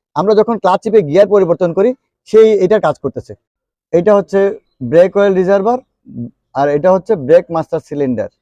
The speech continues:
এটা হচ্ছে ব্রেক বুস্টার, এটা হচ্ছে এবিএস, এটা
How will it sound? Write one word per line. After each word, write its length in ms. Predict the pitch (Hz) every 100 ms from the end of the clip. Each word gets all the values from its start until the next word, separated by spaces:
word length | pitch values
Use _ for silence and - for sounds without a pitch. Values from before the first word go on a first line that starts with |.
| _ _ _ _ _ _ -
এটা 140 | 147 196
হচ্ছে 180 | 190 185 135
ব্রেক 180 | 180 170 151
বুস্টার, 400 | - - 117 - _ _ _ _ _ _ _ _ _ _ -
এটা 200 | 160 196 202
হচ্ছে 240 | - 190 180 _ _ _ _ _ _ _ -
এবিএস, 480 | 175 160 151 123 - _ _ _ _ _ _ _ _ -
এটা 200 | 156